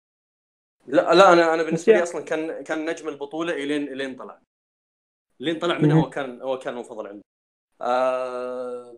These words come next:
Speaker 1: بس، آه، بس لو استثنيت، لو
Speaker 2: مهم.
Speaker 1: استثنيت إيشيمورا، أنا بحط كوشيدا صراحة. كوشيدا هو أكثر
Speaker 2: كوشيدا؟
Speaker 1: واحد، إي، كوشيدا هو أكثر واحد في البطولة عطاني تنوع، تنوع يعني بالنزالات،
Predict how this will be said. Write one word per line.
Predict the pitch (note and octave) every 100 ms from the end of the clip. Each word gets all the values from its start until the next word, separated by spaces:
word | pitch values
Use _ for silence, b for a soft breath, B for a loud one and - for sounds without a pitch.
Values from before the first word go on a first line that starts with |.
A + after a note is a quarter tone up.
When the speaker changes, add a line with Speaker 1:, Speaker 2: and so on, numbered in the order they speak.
| B2
Speaker 1:
بس، | C3 - - D3
آه، | C3+ C3
بس | B2 D#3 -
لو | F3 A#3 G#3+ - _ _ _ E3
استثنيت، | - D3+ D3 F#3 E3+ - - _ _ _ _ _ _ _ _ _ _ -
لو | E3
Speaker 2:
مهم. | -
Speaker 1:
استثنيت | C#3+ D3 D#3+ - -
إيشيمورا، | D#3+ - C#3+ C#3 F3
أنا | C#3
بحط | B2+ -
كوشيدا | - C#3+ D3 G2+
صراحة. | - _ _ _ _ _ _ _ -
كوشيدا | A#2+ D3+ C3
هو | C3 C3
أكثر | D3 D#3 - D#3
Speaker 2:
كوشيدا؟ | B2 F#3 C#4
Speaker 1:
واحد، | C#3+ B2+ - G#2+ - - _ _ _
إي، | D3+ C3+ C3 b _
كوشيدا | B2 E3+ D#3
هو | D3+
أكثر | F3 F3+ D3
واحد | D3 E3 C3+
في | A#2
البطولة | C3 C3+ E3+
عطاني | A2+ A#2+ D3 E3 E3+ F#3 F#3
تنوع، | - C3+ C3+ C#3+ D#3 C#3+ - _ _ _ _ _ _ _ _
تنوع | C3 C3+ D#3 C#3+ A2
يعني | A2+ G#2+ A#2
بالنزالات، | A2+ B2 A#2+ A2+ A#2+ C#3 A3 -